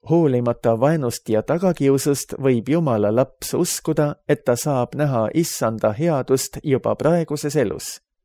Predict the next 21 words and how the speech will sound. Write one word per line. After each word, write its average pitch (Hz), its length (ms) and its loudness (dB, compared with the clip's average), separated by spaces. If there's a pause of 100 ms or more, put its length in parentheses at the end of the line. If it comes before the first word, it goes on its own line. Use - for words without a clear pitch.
(680)
Ka 120 160 4
Jeesus 143 480 0
ütles, 131 460 0 (100)
et 143 220 -2
tema 117 240 0
järgimine 127 720 0
võib 120 280 2
kaasa 139 380 -2
tuua 120 460 2
küll 120 240 2
paljustki 135 640 0
maisest 123 600 -2
ilmajäämise, 151 800 0 (580)
võib 165 380 4
kaotada 120 520 0
kinnisvara 131 760 0 (100)
ja 127 140 2
saada 113 400 -2
sugulaste 151 600 -2
pooltki 117 520 0
hüljatud, 156 560 2